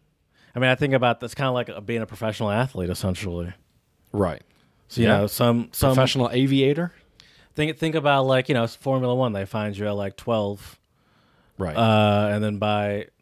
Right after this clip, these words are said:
Speaker 1: you know, by eighteen, you're driving a Formula One car or something like that.
Speaker 2: Right. Winning titles.
Speaker 1: Yeah, I don't know if
Speaker 2: Ma-,
Speaker 1: anyone's
Speaker 2: well,
Speaker 1: won at eighteen, but yeah.
Speaker 2: well,
Speaker 1: I
Speaker 2: yeah,
Speaker 1: think the
Speaker 2: I wonder
Speaker 1: youngest
Speaker 2: what the
Speaker 1: is
Speaker 2: youngest Formula, Formula One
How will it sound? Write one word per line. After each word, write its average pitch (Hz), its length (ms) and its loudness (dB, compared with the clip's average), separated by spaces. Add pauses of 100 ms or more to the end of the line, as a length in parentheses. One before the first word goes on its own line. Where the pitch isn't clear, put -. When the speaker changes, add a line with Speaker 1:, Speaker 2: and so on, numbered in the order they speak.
(140)
Speaker 1:
you 117 140 -4
know, 92 300 -6 (280)
by 101 380 -6 (360)
eighteen, 117 680 2
you're 107 160 0
driving 104 320 2
a 101 40 -6
Formula 107 320 -2
One 104 160 0
car 90 240 -6
or 87 40 -8
something 95 300 -10
like 92 200 -10
that. 95 240 -6
Speaker 2:
Right. 82 220 -4 (460)
Winning 101 340 0
titles. 104 640 -4 (920)
Speaker 1:
Yeah, 117 280 0
I 107 40 0
don't 123 100 0
know 131 80 6
if 147 80 4
Speaker 2:
Ma-, 117 60 4
Speaker 1:
anyone's 107 180 4
Speaker 2:
well, - 80 0
Speaker 1:
won 104 140 2
at 98 200 -2
eighteen, 95 540 -6
but 92 160 -2
yeah. 92 280 -2
Speaker 2:
well, - 120 -4
Speaker 1:
I - 20 0
Speaker 2:
yeah, 151 160 4
Speaker 1:
think - 20 2
the 120 40 4
Speaker 2:
I 110 40 6
wonder 104 120 4
Speaker 1:
youngest 101 80 4
Speaker 2:
what 98 80 2
the 120 80 2
Speaker 1:
is 104 60 4
Speaker 2:
youngest 117 380 0
Formula, 110 540 -4
Formula 110 520 -2
One 107 380 0